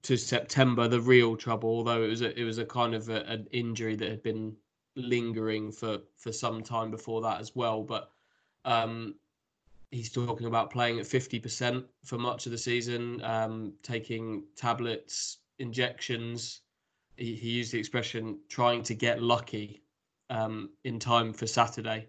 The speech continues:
kind of on a weekly, a weekly basis with the cocktail,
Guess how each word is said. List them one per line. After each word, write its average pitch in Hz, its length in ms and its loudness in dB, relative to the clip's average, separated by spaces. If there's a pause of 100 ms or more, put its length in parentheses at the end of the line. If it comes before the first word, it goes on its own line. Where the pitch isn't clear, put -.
kind 117 180 -4
of 113 60 -2
on 117 100 0
a 117 40 0
weekly, 113 560 0 (560)
a 127 40 0
weekly 120 420 4
basis 113 520 4
with 117 180 -2
the 117 260 -2 (800)
cocktail, 131 520 2